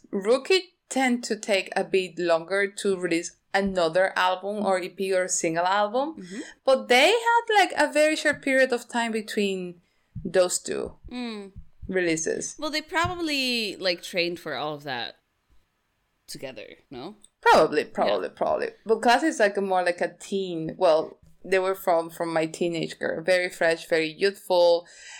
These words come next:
Speaker 1: adorable as well. So, yeah.
Speaker 2: It's just s-,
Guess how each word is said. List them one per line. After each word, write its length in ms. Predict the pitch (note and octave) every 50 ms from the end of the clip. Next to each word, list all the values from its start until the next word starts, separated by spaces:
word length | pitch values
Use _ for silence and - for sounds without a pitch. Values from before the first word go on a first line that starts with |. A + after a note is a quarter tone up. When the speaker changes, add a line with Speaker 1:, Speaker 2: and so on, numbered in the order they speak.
| - - - _ _ _ -
Speaker 1:
adorable 800 | A3 G#3 F#3+ G#3 F#3 E3+ E3+ E3+ E3+ E3 E3 E3 D#3+ D#3 D#3 D#3+
as 160 | D#3+ D#3+ D#3+
well. 680 | - D#3+ D3 D3 D3 C#3+ C#3 C#3 D3 C#3 - - - _ -
So, 160 | - - C4+
yeah. 280 | C#4 D4+ C#4+ C4+ B3 - _ -
Speaker 2:
It's 220 | - A#3 A#3 A#3
just 460 | - C4 B3+ C4+ C4+ - - - - _ _ _ _ _ - - - - -
s-, 420 | - - - - - - - -